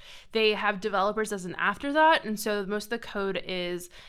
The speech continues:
abstracted away completely from the developer, and you can't access it if you want to. Um, and I think that having a full code generation is still necessary so that if anything needs to be tweaked, the developer can do that. I don't think we're at a point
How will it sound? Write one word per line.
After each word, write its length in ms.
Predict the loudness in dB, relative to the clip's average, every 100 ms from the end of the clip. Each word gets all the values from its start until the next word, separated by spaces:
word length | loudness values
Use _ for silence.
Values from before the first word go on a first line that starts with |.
| 4
abstracted 580 | 4 6 4 4 2 -2
away 240 | 0 -2
completely 540 | -4 -10 -6 -6 -4 -4
from 180 | -2
the 100 | -2
developer, 460 | -2 0 -2 0 -2
and 180 | -2 -6
you 120 | -10
can't 500 | -8 0 2 0 -4 -18 -2
access 380 | -2 0 -2 -4
it 120 | -6
if 140 | -6 -8
you 80 | -6
want 320 | -4 -4 -6
to. 320 | -8 -8 -10 -14 -18 -18 -4
Um, 200 | -2 -2 -4
and 100 | -2
I 60 | 0
think 240 | 0 0
that 260 | 0 0 -6 -12
having 300 | -6 -4 -2
a 40 | -6
full 300 | -4 -4 -4
code 220 | -6 -4
generation 480 | -2 -2 -2 -2 -2
is 120 | -4
still 560 | -8 -6 -2 0 -2
necessary 840 | -2 -2 -2 -2 -6 -2 0 0 -4
so 200 | -4 0
that 200 | 0 0
if 120 | -8
anything 360 | -6 -4 -4 -2
needs 200 | -4 -6
to 80 |
be 100 | -10
tweaked, 420 | -10 -6 -6 -6 -6
the 100 | -4
developer 440 | 0 -2 -2 -6
can 240 | -8 -10
do 220 | -8 -4 0
that. 200 | 0 0
I 60 |
don't 180 | -4 -4
think 200 | -6 -4
we're 100 | -2
at 140 | -2
a 40 | -4
point 440 | -8 -6 -6 -6